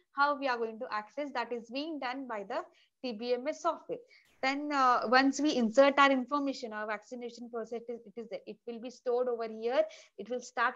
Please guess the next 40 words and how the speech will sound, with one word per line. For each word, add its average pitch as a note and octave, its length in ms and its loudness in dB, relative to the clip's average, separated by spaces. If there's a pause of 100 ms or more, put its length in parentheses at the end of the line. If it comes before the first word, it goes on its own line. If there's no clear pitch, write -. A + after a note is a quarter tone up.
querying A3+ 340 -2
from A#3 240 -10
here C4 300 0
where A#3+ 200 0
it B3 120 -8
has A3+ 220 -8
to - 160 -8
access G3+ 340 -8
the C4+ 80 -4
stored D#4 320 2
data. - 220 -8 (720)
So C#4+ 160 0
where C#4 220 2
it D4 180 -2
will D4 120 0
get C#4 200 -2
stored? D4 400 2 (320)
Stored D4 500 4
database B3+ 540 2 (200)
here. G#3 260 0 (460)
And A3+ 140 -8
here B3+ 160 0
it C4 160 -4
is B3 140 -8
what? C4+ 240 -2
Stored C4+ 500 4
database. G#3+ 440 -6 (200)
Two E4 240 -4
things D#4 320 -10
are B3+ 200 -2
there. A3+ 200 -4 (480)
Please D#4 340 -4
don't C#4 400 0
get C4 220 -2
confused A3 540 -6
here. F3 220 -6
This B3 260 -6
is C#4+ 140 -4
the C#4+ 200 0
format. C#4 420 2